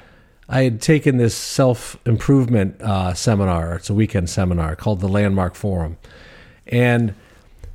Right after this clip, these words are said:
what they stressed was people usually spend their lives trying to avoid looking bad and trying to look good.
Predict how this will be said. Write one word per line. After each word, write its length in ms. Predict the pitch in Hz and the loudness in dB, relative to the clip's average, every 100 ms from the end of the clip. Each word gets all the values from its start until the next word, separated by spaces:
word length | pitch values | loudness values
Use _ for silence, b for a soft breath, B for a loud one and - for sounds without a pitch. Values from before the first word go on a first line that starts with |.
| - - - b b b b b b b - | -20 -20 -20 b b b b b b b -2
what 220 | 160 214 | 0 4
they 120 | 226 | 4
stressed 600 | 135 - - 160 139 - | 2 0 2 2 2 0
was 440 | 123 113 107 92 - b - - | 2 2 2 0 -8 b -20 -2
people 340 | 202 196 185 | 0 4 6
usually 300 | 160 151 143 | 6 4 2
spend 300 | 127 143 131 | 2 2 2
their 120 | 120 | 4
lives 640 | 110 113 110 110 107 98 - b b b b _ - | 4 2 2 2 0 -2 -10 b b b b _ -6
trying 260 | - 147 123 | 0 2 4
to 140 | 127 | 4
avoid 380 | 110 131 180 180 | 4 4 4 6
looking 360 | 175 156 151 | 4 2 0
bad 640 | 120 117 113 110 110 104 - - | 4 4 4 4 2 -2 -8 -6
and 140 | 107 | -2
trying 280 | - 107 101 | 2 2 2
to 80 | 95 | 2
look 220 | 98 90 | 0 0
good. 400 | 98 85 76 | 0 0 -2